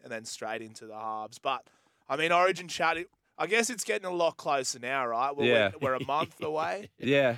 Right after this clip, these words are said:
Speaker 2: we're a month.
Speaker 1: But
Speaker 2: Yeah, Freddie would be seriously looking at the, the, uh, wait, and Billy would be seriously looking now at who's in form, who's out of form.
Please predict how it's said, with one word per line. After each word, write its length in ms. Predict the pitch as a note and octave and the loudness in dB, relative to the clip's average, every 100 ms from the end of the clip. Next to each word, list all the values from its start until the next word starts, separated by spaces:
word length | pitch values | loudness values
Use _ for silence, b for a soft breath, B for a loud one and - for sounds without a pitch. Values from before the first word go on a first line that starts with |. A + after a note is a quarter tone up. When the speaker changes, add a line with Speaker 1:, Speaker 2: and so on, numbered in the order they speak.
| - | 0
Speaker 2:
we're 160 | C3 C3 | 0 2
a 20 | |
month. 380 | C#3+ D3+ E3 D#3 | 4 6 4 2
Speaker 1:
But 80 | C3+ | 2
Speaker 2:
Yeah, 280 | C3+ A2+ G#2 | 4 4 2
Freddie 300 | D#3+ F#3+ G3+ | 2 2 2
would 100 | D#3+ | 2
be 380 | E3+ D3+ C3 A2+ | 2 2 0 -2
seriously 720 | - - C#3+ D#3 C#3+ - C3 | -6 -4 0 2 2 0 -2
looking 360 | A#2+ A#2+ A#2+ A2 | -2 -2 -2 -4
at 100 | - | -2
the, 320 | A2 G2+ F#2+ - _ _ _ - | 0 0 -2 -8 _ _ _ -10
the, 160 | G#2+ F#2+ - | -10 -8 -6
uh, 120 | A#2 E2+ | -4 0
wait, 200 | G#2+ - - | -2 -2 -8
and 220 | G#2 G2 | -6 -4
Billy 320 | A#2+ D3+ - - | -4 -4 -8 -8
would 120 | A2+ | -2
be 200 | A#2+ A2+ | 0 0
seriously 520 | - B2+ B2 A2+ G#2+ | 0 0 0 0 0
looking 320 | A2+ - G#2+ | -2 -4 -4
now 260 | A2 G#2+ G2 | -2 0 -2
at 120 | A2+ | -2
who's 220 | A#2 A2 | -4 -4
in 120 | G#2+ | -6
form, 320 | - G2 G2 G2+ | -6 -4 -4 -4
who's 200 | G2+ G2 | -4 -4
out 200 | G2+ F#2+ | -4 -4
of 60 | |
form. 300 | - F#2+ F#2+ | -6 -8 -8